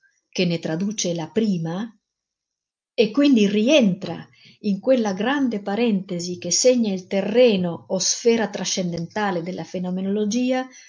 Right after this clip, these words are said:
dove anche le buche possono rivelarsi vette, capiamo quanto la volontà di Musil sia invece del tutto affine.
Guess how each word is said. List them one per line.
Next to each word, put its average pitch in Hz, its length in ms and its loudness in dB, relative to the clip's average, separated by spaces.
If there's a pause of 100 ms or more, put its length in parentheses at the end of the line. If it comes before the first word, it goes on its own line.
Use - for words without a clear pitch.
(440)
dove 170 240 2
anche 226 320 4
le 190 120 2
buche 214 500 4
possono 180 360 -2
rivelarsi 190 600 0
vette, 269 600 2 (760)
capiamo 208 720 2
quanto 214 480 4
la 170 160 -2
volontà 180 520 -2
di 196 160 -2
Musil 247 720 0
sia 208 360 0
invece 196 720 -4
del 180 260 -2
tutto 196 360 -4
affine. 160 580 2